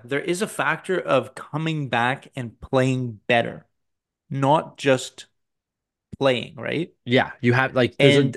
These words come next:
Speaker 1: I
Speaker 2: there
Speaker 1: don't
Speaker 2: should be
Speaker 1: think
Speaker 2: a
Speaker 1: Damar Hamlin has played better than previous.
Speaker 2: No.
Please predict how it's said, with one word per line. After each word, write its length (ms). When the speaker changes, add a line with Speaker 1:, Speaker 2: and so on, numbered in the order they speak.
Speaker 1:
I 120
Speaker 2:
there 60
Speaker 1:
don't 100
Speaker 2:
should 100
be 80
Speaker 1:
think 80
Speaker 2:
a 40
Speaker 1:
Damar 220
Hamlin 360
has 200
played 540
better 580
than 420
previous. 640
Speaker 2:
No. 280